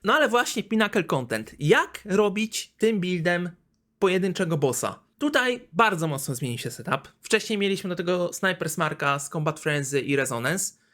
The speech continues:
Teraz nie możemy tego zrobić. Musimy użyć Weapon Swapa. Dla niektórych to będzie bardzo denerwujące, dla mnie to jest power boost z kilku powodów. Po pierwsze, na tym Weapon Swapie zmieniamy aurę Custom Critical na Sacrifice, dzięki czemu Prophet Ritual, który też musimy dodać do naszego setupu,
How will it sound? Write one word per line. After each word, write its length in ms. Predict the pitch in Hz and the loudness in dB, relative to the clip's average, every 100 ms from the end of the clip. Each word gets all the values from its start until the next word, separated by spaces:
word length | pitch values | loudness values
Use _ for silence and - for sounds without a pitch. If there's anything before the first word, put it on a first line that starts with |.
| _ - | _ -4
Teraz 320 | 190 226 208 | 0 0 0
nie 100 | 190 | -2
możemy 280 | 185 170 160 | 0 0 0
tego 160 | 131 127 | -2 -2
zrobić. 460 | 117 90 - - _ | -4 -6 -12 -20 _
Musimy 420 | 185 202 254 240 - | -2 0 2 0 2
użyć 420 | 196 185 185 - | 2 2 0 -2
Weapon 300 | 170 160 151 | 0 0 -2
Swapa. 520 | 139 131 101 104 104 - | -2 -2 -2 -4 -6 -2
Dla 160 | 170 233 | 0 2
niektórych 360 | 226 233 208 | 0 0 0
to 100 | 208 | -2
będzie 200 | 190 180 | -2 0
bardzo 260 | 175 175 170 | 0 0 0
denerwujące, 600 | 175 151 165 160 170 156 | 0 0 2 0 0 2
dla 160 | 202 208 | 0 -2
mnie 100 | 190 | -4
to 120 | 165 | -6
jest 160 | 160 | -4
power 280 | 175 170 170 | -2 0 0
boost 380 | 151 160 - - | -2 -4 -6 -14
z 40 | |
kilku 300 | - 170 165 | -8 -6 -4
powodów. 520 | 151 127 113 95 - _ - | -2 2 0 -2 -10 _ -4
Po 100 | 247 | 4
pierwsze, 560 | 233 196 - 208 190 | 4 4 2 2 2
na 160 | 214 269 | 2 0
tym 160 | 254 | 0
Weapon 260 | 220 214 175 | 0 0 -2
Swapie 500 | - 175 156 165 165 | 0 0 2 2 2
zmieniamy 560 | 151 156 208 233 226 220 | 0 0 2 2 2 2
aurę 380 | 175 175 175 170 | 2 2 2 0
Custom 400 | 165 190 - 180 | 0 -2 -4 -6
Critical 460 | 165 160 180 165 151 | -6 -4 -2 0 0
na 80 | 143 | 0
Sacrifice, 640 | 147 131 139 143 139 135 | -2 -4 -4 -2 0 -2
dzięki 280 | 185 190 165 | -4 -6 -4
czemu 280 | 175 170 160 | -2 -2 -2
Prophet 380 | 185 190 190 | -2 0 0
Ritual, 400 | 160 156 151 147 | 0 0 0 0
który 220 | 147 156 147 | -2 -4 -2
też 200 | 147 151 | -4 -8
musimy 300 | - 143 131 | -8 -8 -4
dodać 320 | 135 123 117 | -2 -2 -2
do 120 | 120 | -4
naszego 300 | 123 120 123 | -4 -8 -10
setupu, 540 | - 127 117 135 151 | -8 -6 -2 0 0